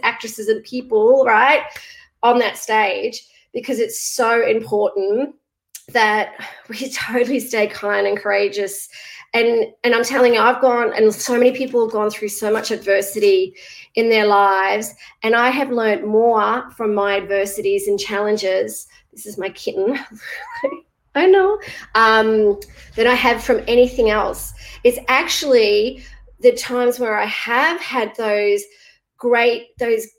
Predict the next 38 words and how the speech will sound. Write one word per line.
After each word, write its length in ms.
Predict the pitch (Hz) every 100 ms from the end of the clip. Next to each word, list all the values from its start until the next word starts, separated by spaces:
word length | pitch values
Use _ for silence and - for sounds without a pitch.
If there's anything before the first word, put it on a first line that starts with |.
| _ _
those, 320 | 247 233 220 - _
those 220 | 247 220 220
times 440 | - 226 233 262
in 80 | 254
my 140 | 226
life 380 | 208 202 202 -
that 240 | 208 202 202
were 460 | 208 202 196 196 - - _
unexpected, 1080 | 220 240 247 - - 214 220 208 202 202 220 - _
that 140 | 190 -
were 120 | 220
so 320 | - 247 233
challenging, 880 | 220 - 202 208 208 214 196 196 185
were 160 | 214 214
the 140 | 214
greatest 480 | - 220 226 233 233
adversities 600 | 190 196 196 202 214 202
in 80 | 202
my 120 | 196
life 320 | 196 190 202
that 140 | 214 202
I 220 | 214 220 - -
actually 360 | 214 - 254 208
learnt 320 | 208 208 208
the 100 | 202
most 320 | 202 208 -
about 260 | 202 190 185
myself 600 | 185 185 196 175 180 - - - - -
and 140 | 220 226
took 200 | 277 269
me 160 | 294
on 240 | 285 254 -
journeys 500 | 208 214 247 262 240
and 80 | 214
directions 500 | 208 - - 220 208
that 100 | 196
I 80 |
never, 440 | 196 208 220 247